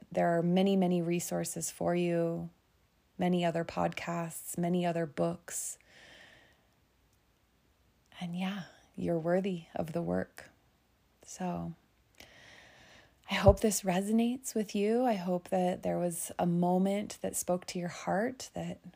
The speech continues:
really feels like an epiphany, feels like a practice that you can add to your everyday life, and feels like it's gonna help you connect on such a deeper level and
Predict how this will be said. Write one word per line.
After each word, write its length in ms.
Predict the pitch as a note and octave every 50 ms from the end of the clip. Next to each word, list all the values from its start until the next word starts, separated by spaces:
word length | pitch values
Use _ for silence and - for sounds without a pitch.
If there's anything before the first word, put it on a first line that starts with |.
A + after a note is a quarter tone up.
| _ _ F#3+
really 800 | F3 E3+ F3+ F#3 F3+ F3+ F#3 F#3 F3+ F3+ F3+ F3+ F3+ F3+ - _ - - - - - - _ _ _ _ _ _ _ _ _ _ - - - _ _ _ _ _ _ _ _ _ _
feels 440 | - - - G#3 G3+ G3+ G3+ G3+ F#3
like 200 | G3 F#3 F#3 F#3+
an 80 | F3+
epiphany, 720 | F3 F3 - - G3+ G3+ F#3+ - G#3 G3 G3 G3 G3+ G3+ G3
feels 340 | F#3+ - G3 F#3 F#3+ F#3 F3
like 160 | F3+ E3+ -
a 40 | F3
practice 480 | - - - F3+ E3+ - - F#3+ F3+
that 100 | - -
you 100 | F3+ F3+
can 180 | - - F3 F3
add 360 | - - E3+ E3+ F3 F3+ F3
to 140 | - - F#3
your 100 | F3+ -
everyday 460 | - - E3 F3+ F3+ F3 E3+ E3+ F3
life, 420 | E3+ E3 E3 E3+ F3 F3 F3 - -
and 260 | E3+ E3+ E3+ E3+ F3+ -
feels 400 | - - F#3 F3+ F3+ F#3+ F#3 -
like 180 | F#3 E3+ E3+ -
it's 140 | F3 -
gonna 160 | - F3 F3 E3
help 300 | D#3 - E3+ E3+ E3+ -
you 100 | F3 E3+
connect 540 | - - - E3+ E3+ E3+ E3 - - -
on 320 | F3+ E3+ E3+ F3 E3+ F3 - -
such 420 | - - - - - F#3 F3+ - -
a 60 | F3
deeper 420 | D#3 C#3 - F3 F3 - F3 F3
level 480 | E3+ E3 E3 E3 E3 E3 E3+ E3+ E3+ E3
and 220 | E3+ E3 E3 D#3+